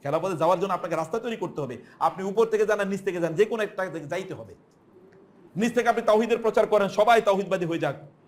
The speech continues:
এটা একটা হোক। যদি সেটা না হয়, অথবা এটাও আমরা করতে থাকি, যারা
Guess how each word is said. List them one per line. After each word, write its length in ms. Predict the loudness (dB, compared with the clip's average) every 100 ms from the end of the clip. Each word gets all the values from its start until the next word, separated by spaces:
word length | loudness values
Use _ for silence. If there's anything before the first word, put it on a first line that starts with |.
| -20 _
এটা 180 | -4 -2 -2
একটা 120 | -2
হোক। 160 | -2 -4 -14 -4 -2
যদি 140 | 0 0
সেটা 200 | 2 2 2
না 140 | 2
হয়, 280 | 4 4 4 2 -8 -10 -4
অথবা 200 | 0 2
এটাও 240 | 4 2
আমরা 160 | 2 0
করতে 220 | 0 0
থাকি, 140 | -2 -2
যারা 120 | 2